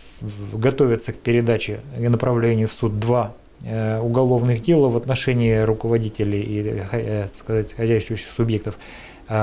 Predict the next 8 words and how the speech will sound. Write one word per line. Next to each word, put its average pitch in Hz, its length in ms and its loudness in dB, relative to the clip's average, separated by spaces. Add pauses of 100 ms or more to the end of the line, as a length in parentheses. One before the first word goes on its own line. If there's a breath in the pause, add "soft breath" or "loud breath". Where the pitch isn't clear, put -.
(180)
аптек, 123 580 -2
аптечных 117 480 -2
учреждений, 117 640 0
частных 117 440 -2
аптечных 131 440 -2
учреждений 110 560 2
нашего 110 380 0
города, 98 420 0